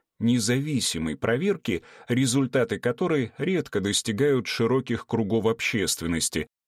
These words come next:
поскольку для этого понадобилась бы отточенная маркетинговая концепция, а для её разработки университеты не имеют ни средств, ни персонала.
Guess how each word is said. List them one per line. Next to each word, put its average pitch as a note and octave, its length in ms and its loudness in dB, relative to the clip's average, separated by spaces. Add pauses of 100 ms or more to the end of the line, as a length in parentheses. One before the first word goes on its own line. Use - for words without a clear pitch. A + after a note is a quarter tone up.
поскольку A2 560 0
для G2+ 220 2
этого C3+ 320 2
понадобилась A2+ 800 0
бы A2 200 -2
отточенная B2+ 920 -2
маркетинговая A2 920 0
концепция, A#2+ 920 0 (400)
а G2+ 180 2
для G#2 200 0
её A#2 360 2
разработки A2+ 720 0 (300)
университеты B2 840 2
не B2 300 4
имеют F2+ 520 -2
ни G2+ 180 0
средств, - 680 -4
ни G#2+ 180 4
персонала. G2 720 0